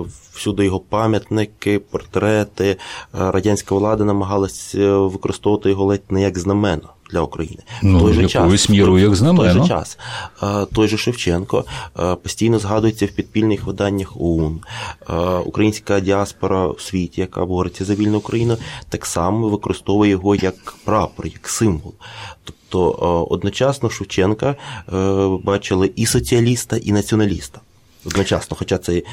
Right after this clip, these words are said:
Speaker 1: є дуже дивно. От насправді, ви як людина, яка цікавиться Шевченком,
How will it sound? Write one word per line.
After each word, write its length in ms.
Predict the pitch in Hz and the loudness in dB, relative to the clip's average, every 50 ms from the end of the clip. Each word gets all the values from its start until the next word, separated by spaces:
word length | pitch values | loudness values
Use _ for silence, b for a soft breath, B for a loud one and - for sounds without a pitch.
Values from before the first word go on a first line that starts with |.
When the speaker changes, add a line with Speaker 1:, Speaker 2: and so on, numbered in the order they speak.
| B 113 92 B | B -14 -14 B
Speaker 1:
є 320 | - 87 87 90 90 87 85 | -8 -6 -4 -2 -2 -2 0
дуже 240 | 92 95 95 104 | 0 0 0 0
дивно. 360 | 95 95 90 82 78 80 82 - B B B B B - | 2 2 2 2 2 0 -2 -6 B B B B B -12
От 160 | 87 - - | -12 -4 0
насправді, 800 | 101 104 104 - - - 131 110 95 87 78 85 85 85 87 78 62 | 0 0 0 0 -2 -4 -2 0 0 0 0 0 -2 -2 -2 -2 -4
ви 280 | 53 - 82 98 110 | -4 -4 0 2 2
як 160 | 110 98 - | 2 2 0
людина, 200 | - 98 104 101 | 0 0 0 0
яка 160 | 95 - - 92 | 0 -2 -4 -6
цікавиться 500 | - 95 - 92 82 85 85 - - - | -6 -4 -4 -4 -4 -4 -6 -8 -12 -16
Шевченком, 500 | - - - - 87 78 - - - | -16 -14 -6 -6 -6 -6 -4 -8 -12